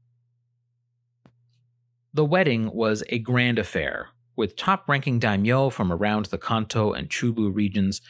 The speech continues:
making the trip to participate in the nuptials, and, more importantly,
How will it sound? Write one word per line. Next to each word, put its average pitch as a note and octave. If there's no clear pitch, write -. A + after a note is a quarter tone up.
making E3+
the D#3
trip C#3
to B2
participate A2+
in G#2+
the G#2+
nuptials, -
and, F3
more D#3
importantly, F2+